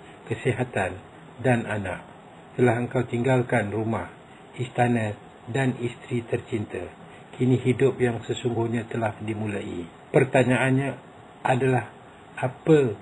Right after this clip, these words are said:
persiapanmu untuk kuburmu dan akhiratmu? Hakikat ini memerlukan renungan. Usahakan dengan sungguh-sungguh menjalankan kewajipan-kewajipan,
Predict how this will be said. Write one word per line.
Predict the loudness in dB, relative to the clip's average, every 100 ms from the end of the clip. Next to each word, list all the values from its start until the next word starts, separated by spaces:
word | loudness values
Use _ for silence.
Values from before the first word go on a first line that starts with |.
| -6
persiapanmu | -4 -2 -2 0 -2 2 0 0 -4
untuk | -4 -4 -4 -4
kuburmu | 0 2 2 0 -2 -4
dan | -6 -6
akhiratmu? | -4 -2 0 0 0 -4 -8 -12 -18 -20 -20 -20 -20 0
Hakikat | 2 4 2 0 0
ini | 2 2
memerlukan | 4 4 4 2 2 -2
renungan. | 0 0 0 -2 -6 -12 -20 -20 -20 -20 -20 -20 -20 -20 -20 -20 -16 -16 -16 -20 -8 -2
Usahakan | -2 4 4 6 6 6
dengan | 4 2 0
sungguh-sungguh | -2 0 -2 -2 -2 -2 -4 -14 -20 -20 -20 -20 -12 -4
menjalankan | 2 4 6 4 2 0 0
kewajipan-kewajipan, | 0 2 0 0 2 2 0 -8 -20 -10 -2 -2 -2 -4 -4